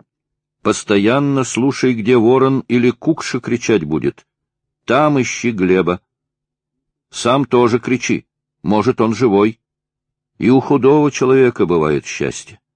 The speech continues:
Как только мы оттолкнулись от берега, плот подхватывает течением. Со стремительной быстротой наплывают на нас берега, затопленный лес.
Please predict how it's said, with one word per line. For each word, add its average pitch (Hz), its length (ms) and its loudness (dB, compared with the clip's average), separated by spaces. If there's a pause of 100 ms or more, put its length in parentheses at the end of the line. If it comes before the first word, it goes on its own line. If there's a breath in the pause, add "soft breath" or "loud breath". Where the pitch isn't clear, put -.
(1700)
Как 139 200 -2
только 143 320 -4
мы 95 140 0
оттолкнулись 78 720 -6
от 58 80 -10
берега, 120 480 -2 (500 soft breath)
плот 131 580 2
подхватывает 85 720 -4
течением. 60 580 -8 (320 loud breath)
Со - 200 -2
стремительной 101 600 -2
быстротой 92 640 -2
наплывают 82 640 -2
на 76 100 -8
нас 76 260 -6
берега, 78 580 -4 (220)
затопленный 60 720 -8
лес. 73 640 -2